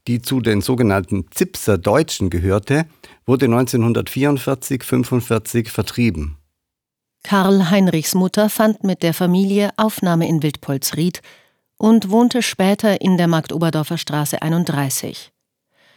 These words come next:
Speaker 2: Karl Heinrich wurde nach Hohenstadt, heute Saabsche, Bezirk Troppau, heute Opava, einberufen. Er diente als Obergefreiter beim Luftwachezug Panzerjägerabteilung zwei.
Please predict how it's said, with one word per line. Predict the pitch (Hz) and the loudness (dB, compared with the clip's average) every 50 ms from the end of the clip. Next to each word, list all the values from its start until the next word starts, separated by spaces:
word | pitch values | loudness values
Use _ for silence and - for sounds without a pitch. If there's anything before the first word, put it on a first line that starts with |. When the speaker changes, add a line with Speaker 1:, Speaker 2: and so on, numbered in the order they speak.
| _ _ _ _ | _ _ _ _
Speaker 2:
Karl | - - 208 196 196 202 202 196 165 | -4 0 2 4 4 4 4 4 4
Heinrich | 220 220 233 233 233 - 220 - 196 | 4 4 4 4 2 0 0 0 0
wurde | 208 208 202 196 | 2 2 2 2
nach | 196 180 - - | 2 0 0 2
Hohenstadt, | - 233 220 190 156 135 - - - 123 123 120 - - - | 2 4 4 4 4 2 0 -2 -4 -4 -6 -6 -8 -6 -2
heute | 185 180 185 185 185 - 208 208 208 202 - - | 0 2 2 2 2 0 0 0 -2 -4 -8 -8
Saabsche, | - 160 175 185 185 185 - - - - - 139 135 151 - _ - | -4 0 2 2 2 2 0 -4 -6 -4 -4 -4 -4 -6 -8 _ -8
Bezirk | 175 170 - - 185 180 - - - | -8 -6 -2 -2 -2 -2 -2 -6 -10
Troppau, | - - 185 175 - - 165 156 147 139 - - - _ _ _ - | -6 -2 -2 -2 -2 0 0 0 0 0 -4 -8 -20 _ _ _ -2
heute | - 196 190 - 196 185 180 180 - _ _ _ | 0 0 0 0 0 -2 -2 -4 -6 _ _ _
Opava, | - 185 180 170 - 165 160 143 147 147 143 143 - _ _ - | -2 -2 -2 -2 -2 -4 -4 -2 -2 -2 -4 -4 -8 _ _ -4
einberufen. | - 165 165 165 151 147 - - 147 - - - - - - - _ _ _ _ _ _ _ _ _ _ _ _ _ _ _ _ _ _ - | -2 0 0 0 0 -2 -4 -8 -12 -12 -12 -14 -14 -14 -16 -20 _ _ _ _ _ _ _ _ _ _ _ _ _ _ _ _ _ _ -2
Er | 180 180 180 175 156 | 0 2 2 2 2
diente | 190 202 208 190 - 202 | 2 2 2 2 2 0
als | 120 156 175 - - | -2 -2 -2 -2 -2
Obergefreiter | 196 180 196 202 190 208 208 - - 196 196 202 208 - 233 233 233 233 226 | 0 0 0 0 0 0 -2 -2 -2 -2 0 0 0 0 0 0 0 0 0
beim | - - 165 165 165 165 | 0 0 0 0 2 0
Luftwachezug | 165 196 220 - - - 147 147 147 - - 156 139 - - - 190 202 202 - - - | 0 0 -2 -4 -6 -4 -2 -2 -2 -2 -2 -6 -4 -4 -4 -2 -2 -2 -2 -4 -8 -4
Panzerjägerabteilung | - 196 196 185 - - 175 175 165 165 165 170 160 170 165 - - 170 - - - 175 165 165 165 170 175 - | 0 0 0 2 0 0 -2 -2 0 0 0 0 0 0 -2 -2 -2 -4 -6 -6 -4 -2 -2 0 0 -2 -2 -2
zwei. | - - - 156 143 127 - | -4 -6 -2 -2 -2 -4 -4